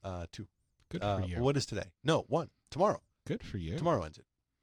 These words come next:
Speaker 2: Well done. Well
Speaker 1: So
Speaker 2: done.
Speaker 1: that is great. Uh, we have a focused discussion point tonight on collaboration.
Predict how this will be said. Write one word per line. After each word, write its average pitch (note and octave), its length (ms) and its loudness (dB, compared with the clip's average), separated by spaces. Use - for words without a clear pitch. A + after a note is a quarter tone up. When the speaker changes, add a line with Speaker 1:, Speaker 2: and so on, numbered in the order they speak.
Speaker 2:
Well F#2+ 180 -6
done. F2 180 -8
Well E2 100 -6
Speaker 1:
So G#2+ 240 0
Speaker 2:
done. - 280 -12
Speaker 1:
that A2 220 0
is G2 100 -4
great. E2 240 -6
Uh, C3+ 240 4
we F#3 140 2
have C3 140 6
a A#2+ 80 -2
focused G#3 440 -2
discussion D#3+ 720 -2
point F#2 360 -10
tonight F#2 420 -6
on A2+ 200 -4
collaboration. B2+ 1300 0